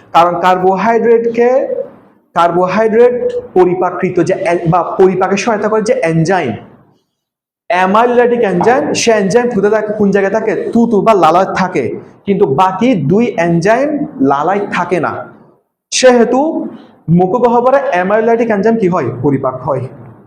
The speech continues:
বুঝছো? এখন দেখো, অ্যামাইলোলাইটিক এনজাইম মধ্যে কি কি আছে বলো তো? কি কি আছে? স্যালাইভারি অ্যামাইলেজ। কি অ্যামাইলেজ বলো তো? স্যালাইভারি অ্যামাইলেজ। স্যালাইভারি অ্যামাইলেজের একটা নাম হচ্ছে টায়ালিন এনজাইম। কি এনজাইম?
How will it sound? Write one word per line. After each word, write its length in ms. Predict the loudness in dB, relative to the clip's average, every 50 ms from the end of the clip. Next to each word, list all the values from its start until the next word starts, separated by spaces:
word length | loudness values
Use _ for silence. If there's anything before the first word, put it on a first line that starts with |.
| _ _ -2 -2
বুঝছো? 500 | 0 2 4 2 2 2 0 -4 -6 -6 -8 -14 -20 -20 _ _ _ _ _
এখন 180 | -2 0 0 2 2
দেখো, 140 | 2 0 0 -2 0 0
অ্যামাইলোলাইটিক 500 | 0 0 2 2 2 2 2 0 0 0
এনজাইম 240 | 0 0 0 0
মধ্যে 160 | 0 0 -2 -2
কি 80 | -2
কি 120 | 0 0 0
আছে 180 | 0 0 0
বলো 160 | 0 0 0
তো? 380 | 0 0 0 -2 -2 -6 -10 -12 -16 -20 _ _ _ _ -6
কি 60 | -2
কি 120 | 0 0 0
আছে? 300 | 0 0 0 0 0 -2 -2 -6 -10 -12 -14 -20 -20 _ _ _ -16
স্যালাইভারি 960 | -14 -4 2 4 6 6 6 6 4 4 2 2 2 2 2 0 0 0 0
অ্যামাইলেজ। 880 | 0 0 2 2 2 2 2 0 0 0 0 0 -2 -4 -4 -6 -8 -6 -2
কি 140 | 0 2
অ্যামাইলেজ 400 | 2 2 2 0 0 0 -2 0
বলো 160 | 0 -2 0 0
তো? 320 | 0 -2 -2 -4 -6 -10 -12 -16 -20 _ _ _ _ _ _ _ _ -12
স্যালাইভারি 760 | -2 2 2 4 4 4 4 4 2 2 2 2 0 -2 -2 -2
অ্যামাইলেজ। 760 | -2 0 2 2 2 2 2 2 0 0 -2 -4 -4 -4
স্যালাইভারি 440 | 0 2 4 4 4 4 4 2 2
অ্যামাইলেজের 480 | 2 2 2 0 0 0 0 0 2 2
একটা 240 | 2 2 0 0 0
নাম 80 | 0
হচ্ছে 160 | 0 -2 -4
টায়ালিন 580 | -4 -4 0 2 4 4 4 4 4 2 2 2
এনজাইম। 400 | 2 2 0 0 0 0 -2 -2
কি 80 | -2 0
এনজাইম? 400 | 0 0 2 2 0 0 -2